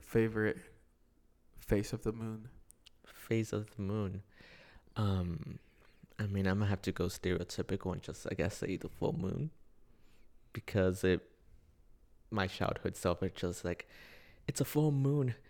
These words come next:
Speaker 2: My waterbending skills are gonna <laughs> power up."
Speaker 1: Oh my <laughs> God.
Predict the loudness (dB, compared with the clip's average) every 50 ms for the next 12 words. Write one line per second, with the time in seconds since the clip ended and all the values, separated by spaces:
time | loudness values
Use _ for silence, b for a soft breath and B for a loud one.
0 | b b b b b b b b 2 2 6 6 6 8 8 6 6 4 2 2
1 | 2 2 4 4 4 2 2 0 0 -4 0 2 4 6 6 6 6 6 6 4
2 | 2 0 0 -2 -2 -2 -2 -6 -4 0 2 2 2 2 0 -2 -2 -2 -2 -2
3 | -4 -4 -4 -4 -4 -2 -2 -2 -2 -4 -6